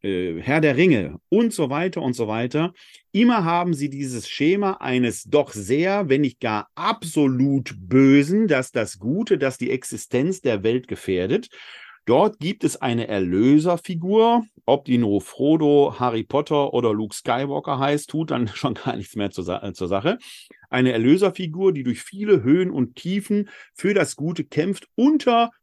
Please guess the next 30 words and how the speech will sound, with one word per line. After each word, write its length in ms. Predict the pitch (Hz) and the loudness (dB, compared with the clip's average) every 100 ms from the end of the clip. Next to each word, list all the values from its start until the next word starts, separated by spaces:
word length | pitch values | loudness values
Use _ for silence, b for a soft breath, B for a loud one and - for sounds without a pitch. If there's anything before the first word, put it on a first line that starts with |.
| - | 0
potenziellem 800 | 214 262 220 185 - 185 185 185 | 2 2 0 -2 0 0 0 -4
Einsatz 640 | - 139 196 175 156 170 - | -4 0 2 2 0 -4 -6
des 300 | 120 - - | -8 -8 -4
eigentlichen 640 | 120 131 120 104 - 95 | -2 0 0 -2 -4 -4
Lebens, 480 | 92 147 202 214 - | 0 0 0 -2 -6
des 160 | - 110 | -8 0
eigenen 340 | 127 123 92 | 0 0 0
Lebens 400 | 101 147 190 185 B B B - | 0 2 0 -2 B B B 0
und 180 | 151 - | 2 2
am 140 | 120 | -2
Schluss 460 | - 143 226 - - _ | 2 4 4 2 -10 _
gewinnt 460 | 120 107 139 185 | -2 2 2 2
aber 260 | 107 117 127 | -2 0 0
dann 400 | 107 98 127 - - | -2 -2 -4 -6 -2
das 260 | 156 151 | -2 -2
Gute. 400 | 185 185 - 120 B B B B | -2 -2 -2 -8 B B B B
Das 160 | - 131 | -4 -4
ist 140 | 123 | -4
ein 180 | - 156 | 0 0
dualistisches 800 | 170 202 180 262 - - 151 - | 2 0 2 -2 -4 -8 -8 -8
Schema, 500 | - 117 120 139 214 | -4 0 2 2 0
das 180 | 190 - | -2 -4
in 120 | 143 | -2
der 140 | 135 | 0
Erzählstruktur 680 | 110 - 185 - - - 180 | -2 0 -2 -2 -8 -4 0
durch 220 | 156 143 - | 2 0 -2
alle 240 | 220 254 | -2 -2
Zeiten 460 | 247 202 202 196 180 | -2 -2 -2 -2 -6
aktivierbar 800 | 170 - 160 143 208 160 85 76 | -8 -8 -6 -4 -2 -4 -4 -10
war, 360 | 76 98 214 | -8 -6 -6